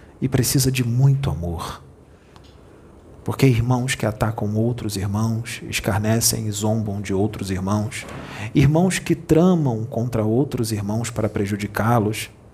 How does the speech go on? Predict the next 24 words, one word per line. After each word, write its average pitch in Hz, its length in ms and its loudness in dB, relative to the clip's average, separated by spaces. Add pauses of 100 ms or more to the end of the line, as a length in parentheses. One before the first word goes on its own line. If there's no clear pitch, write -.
(840)
muitos 131 340 0
achando 123 380 2
até 123 200 2
que 127 100 -8
está 123 180 -2
fazendo 110 480 0
algo 107 240 0
certo, 113 440 -2
mas 92 180 -4
não 104 160 -4
está, 110 260 -2
porque - 300 -6
nem 160 260 2
ele 151 160 4
mesmo 131 340 2
enxerga 120 540 0
que 104 140 -8
o 110 40 -6
que 110 120 -4
ele 107 120 -2
está - 180 -4
fazendo 101 460 -4
é 98 80 -2
errado, 113 480 -2